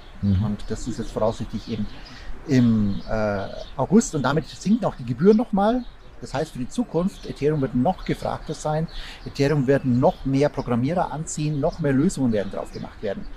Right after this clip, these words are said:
Speaker 1: Ist deutlich grüner, wird auch dadurch viel attraktiver im aktuellen politischen Umfeld.
Speaker 2: Genau, so ist es, ne?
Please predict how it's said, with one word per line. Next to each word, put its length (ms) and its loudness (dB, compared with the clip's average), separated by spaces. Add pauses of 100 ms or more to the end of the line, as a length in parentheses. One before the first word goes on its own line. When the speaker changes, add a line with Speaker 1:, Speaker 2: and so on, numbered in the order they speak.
Speaker 1:
Ist 160 0
deutlich 360 6
grüner, 600 6
wird 180 4
auch 220 0
dadurch 340 6
viel 200 2
attraktiver 920 4 (560)
im 280 0 (140)
aktuellen 320 4
politischen 420 2
Umfeld. 340 0 (320)
Speaker 2:
Genau, 220 0 (160)
so 140 0
ist 120 -4
es, 220 -14
ne? 140 -6